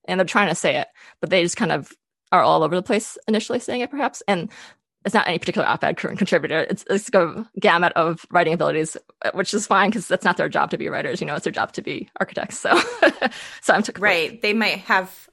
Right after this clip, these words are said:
Speaker 2: a, you know, paintbrush of many
Speaker 1: Yes.
Speaker 2: ideas, and then you help them.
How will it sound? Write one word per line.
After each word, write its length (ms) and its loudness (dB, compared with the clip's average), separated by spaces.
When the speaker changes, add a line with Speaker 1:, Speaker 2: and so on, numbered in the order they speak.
Speaker 2:
a, 180 4
you 120 0
know, 100 0
paintbrush 460 -2
of 100 0
many 240 2
Speaker 1:
Yes. 140 -2
Speaker 2:
ideas, 480 -4
and 100 -6
then 160 -8
you 160 -8
help 240 -2
them. 320 -8